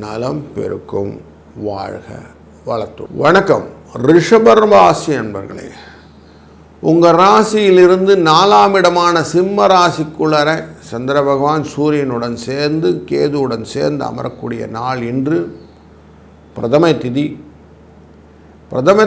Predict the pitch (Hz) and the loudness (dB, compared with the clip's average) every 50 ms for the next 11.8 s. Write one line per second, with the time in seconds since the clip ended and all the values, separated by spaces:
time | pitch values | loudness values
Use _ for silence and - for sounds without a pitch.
0 | - - 185 180 175 180 175 170 170 170 175 185 185 165 156 147 151 160 170 175 | 2 0 0 0 2 2 2 2 2 2 2 2 2 2 2 2 2 2 2 2
1 | 175 180 180 175 175 135 143 156 160 156 156 175 170 156 147 147 151 151 156 151 | 2 2 0 -2 -2 -4 -4 -4 -4 -4 -2 -2 0 2 2 2 2 2 2 0
2 | 147 120 131 127 127 127 135 135 117 110 113 107 113 120 131 135 139 135 127 110 | -2 -4 -4 -6 -4 -4 -4 -4 -4 -4 -2 -2 -2 -2 -2 -2 -4 -4 -6 -6
3 | 104 107 113 123 127 123 - 127 123 127 131 135 127 110 104 107 113 131 135 139 | -6 -6 -6 -6 -6 -6 -6 -6 -6 -6 -6 -6 -6 -6 -6 -4 -2 -2 -2 -2
4 | 127 127 120 117 113 110 110 110 110 113 - - 135 135 - - - - - - | -4 -4 -6 -6 -6 -8 -8 -10 -12 -12 -14 -12 -12 -12 -12 -14 -16 -20 -20 -20
5 | - - - - - - - - - - - - - _ - - - - 110 110 | -20 -20 -20 -20 -20 -20 -20 -20 -20 -20 -20 -20 -20 _ -20 -20 -20 -16 -14 -10
6 | 113 120 120 117 107 101 104 110 131 135 147 156 156 147 135 131 120 113 113 127 | -8 -8 -6 -8 -8 -10 -10 -8 -4 -2 0 2 2 2 2 0 -4 -4 -4 -2
7 | 147 170 185 196 190 190 - - 175 165 - 160 151 - - 139 131 131 135 127 | 0 0 2 0 0 -2 -4 -8 -8 -6 -4 -6 -6 -4 -4 -6 -6 -6 -8 -10
8 | 110 120 120 113 110 107 107 110 123 120 113 107 110 113 120 120 - - - 135 | -8 -8 -8 -8 -8 -8 -6 -6 -6 -6 -6 -8 -10 -10 -10 -12 -12 -10 -10 -10
9 | 135 - - - - - - - - - - - - - - - - - - - | -10 -10 -12 -18 -20 -20 -20 -20 -20 -20 -20 -20 -20 -20 -20 -20 -20 -20 -20 -14
10 | - 120 123 139 147 143 143 151 202 214 220 220 208 208 202 202 - - 185 180 | -6 -2 0 0 2 0 0 2 6 8 8 8 8 6 4 2 0 0 2 4
11 | 185 190 185 147 - - - 151 170 180 190 208 202 208 202 196 | 4 4 2 2 -2 -8 -4 -2 -2 0 0 0 2 4 4 4